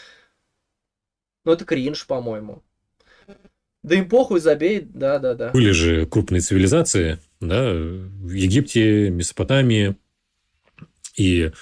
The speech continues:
Speaker 2: ну, какой-то ст-, я уж не знаю, к сожалению, э, д-, датировку американских цивилизаций, но они тоже были довольно-таки развитыми, судя по всему, судя по тем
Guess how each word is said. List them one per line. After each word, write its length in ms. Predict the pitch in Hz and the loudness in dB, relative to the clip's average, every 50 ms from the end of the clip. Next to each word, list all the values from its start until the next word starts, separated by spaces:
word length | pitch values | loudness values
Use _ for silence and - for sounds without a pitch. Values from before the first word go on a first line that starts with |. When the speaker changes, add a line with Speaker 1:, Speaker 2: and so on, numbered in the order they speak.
| - - - - - _ | -20 -20 -20 -20 -12 _
Speaker 2:
ну, 80 | - 90 | -6 -4
какой-то 200 | - 98 85 90 | -2 -2 -2 -2
ст-, 120 | - - | -2 0
я 100 | 127 107 | 0 0
уж 140 | 95 - - | 0 0 0
не 60 | 104 | -2
знаю, 380 | 92 98 98 90 82 80 82 82 - | 0 0 0 0 0 -2 -4 -8 -10
к 60 | - | -6
сожалению, 840 | - 98 90 92 90 85 82 82 82 78 80 90 98 87 82 82 82 | -4 -2 0 0 0 0 0 -2 -2 -4 -4 -6 -6 -4 -4 -4 -2
э, 20 | |
д-, 80 | 82 98 | -2 -2
датировку 920 | 113 107 98 - 107 95 98 90 - - - 85 82 82 82 82 82 85 | -2 -2 -2 -2 0 0 0 0 -2 -4 -6 -4 -4 -2 -2 -2 -4 -4
американских 580 | 104 92 92 92 95 92 165 180 170 - - - | -2 0 0 0 2 2 0 0 0 -2 -6 -10
цивилизаций, 540 | - - 87 87 87 82 82 78 - - 85 | -8 -4 -2 -2 -2 -2 -2 -4 -4 -4 -2
но 80 | 92 | 0
они 100 | 117 135 | 0 2
тоже 180 | 131 160 131 113 | 2 2 2 2
были 140 | 104 113 110 | 2 0 0
довольно-таки 460 | 95 92 104 104 95 95 - - 98 | 0 -2 -2 -2 -4 -6 -6 -6 -6
развитыми, 360 | - 76 78 80 - - 87 | -4 -4 -6 -8 -10 -10 -8
судя 220 | 85 - 92 82 | -6 -4 -4 -4
по 60 | - - | -6 -8
всему, 260 | - - 104 92 78 | -6 -4 -2 -2 -2
судя 220 | - - 90 87 | -2 -2 -2 -2
по 100 | - 104 | -2 -2
тем 180 | 101 - 95 | -2 -2 -4